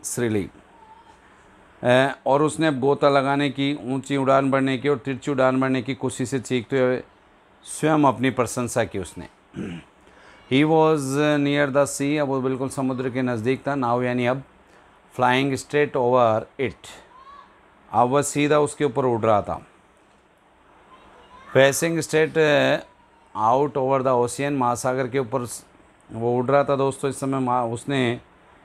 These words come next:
अपने नीचे एक विशाल हरे महासागर को देखा। He saw a vast green sea beneath him, अपने नीचे एक बहुत, beneath यानी नीचे, बहुत ही ग्रीन, हरा, वास्ट यानी विशाल महासागर को देखा। With little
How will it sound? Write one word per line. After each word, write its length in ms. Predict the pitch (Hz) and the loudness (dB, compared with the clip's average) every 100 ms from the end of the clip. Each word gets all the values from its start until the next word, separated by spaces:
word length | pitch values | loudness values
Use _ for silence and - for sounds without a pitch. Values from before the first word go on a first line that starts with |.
| _ | _
अपने 260 | 113 123 139 | -2 0 2
नीचे 320 | 143 127 143 | 0 0 0
एक 60 | 123 | 0
विशाल 480 | 123 131 135 139 127 | -2 2 4 4 0
हरे 280 | 110 131 | -2 -2
महासागर 520 | 135 127 127 131 127 123 | 0 -2 0 -2 -2 -2
को 160 | 127 | -4
देखा। 460 | 107 107 113 127 156 - _ _ _ _ _ - _ - | -4 -4 -2 -6 -6 -16 _ _ _ _ _ -20 _ -4
He 240 | 131 123 | -2 2
saw 320 | 135 135 135 | 2 4 2
a 80 | 131 | 0
vast 340 | 117 123 139 - | 0 0 0 -2
green 320 | 139 139 135 | -4 -2 -4
sea 280 | - 139 131 | -4 -4 -4
beneath 300 | 117 127 123 | -2 -4 -2
him, 200 | 123 127 | -2 0
अपने 260 | 120 123 127 | -2 -2 -2
नीचे 300 | 127 113 131 | -2 0 -2
एक 120 | 110 | 0
बहुत, 200 | 123 107 | 0 0
beneath 380 | 113 120 127 131 | -4 -4 -2 -2
यानी 160 | 127 | -2
नीचे, 560 | 131 117 - 139 113 107 - _ - - - | -2 -2 -2 0 0 -2 -8 _ -20 -20 -8
बहुत 260 | 110 127 123 | 0 0 2
ही 80 | 139 | -2
ग्रीन, 440 | 113 127 131 104 87 | 0 0 0 -2 -4
हरा, 440 | 117 120 135 156 - _ _ _ - | 0 2 2 0 -10 _ _ _ -14
वास्ट 380 | 107 117 120 - | -2 0 0 -2
यानी 160 | 131 120 | -2 -2
विशाल 640 | 107 - 131 123 104 117 | -4 -2 2 2 2 -4
महासागर 480 | 107 117 135 127 127 | -4 -4 -2 -2 -2
को 140 | 123 | -4
देखा। 400 | 110 110 117 123 139 _ - - - - 113 | -4 -4 -4 -8 -8 _ -20 -20 -20 -12 0
With 160 | 127 | 0
little 640 | 127 143 147 165 151 131 | 2 0 2 2 2 0